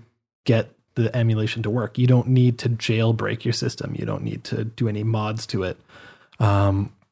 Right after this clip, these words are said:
basically, all you need to do is sign up. Like, you know how back in the Xbox One days, they were touting, like, "Oh, every Xbox One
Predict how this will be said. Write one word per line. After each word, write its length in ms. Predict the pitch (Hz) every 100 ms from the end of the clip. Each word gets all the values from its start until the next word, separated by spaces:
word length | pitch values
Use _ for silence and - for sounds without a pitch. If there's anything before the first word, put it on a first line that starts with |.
| _ _ _ - _
basically, 460 | 131 135 143 131 127
all 140 | 127
you 100 | 127
need 160 | 127 123
to 80 | 120
do 240 | 123 143
is 180 | 139 123
sign 300 | - 117 120
up. 260 | 120 - 131
Like, 280 | 120 113 -
you 140 | 151 151
know 140 | 139
how 480 | 139 127 127 120 123 - - - - _
back 400 | 131 127 120 -
in 100 | 127
the 80 | 123
Xbox 460 | 127 - 127 120 127
One 260 | 131 135
days, 340 | 143 147 147 139
they 100 | 131
were 100 | 127
touting, 360 | 135 127 127
like, 260 | 120 117 -
"Oh, 300 | 190 151 123 - - - -
every 360 | 139 139 147
Xbox 540 | 139 135 - 131 - -
One 460 | 127 127 127 127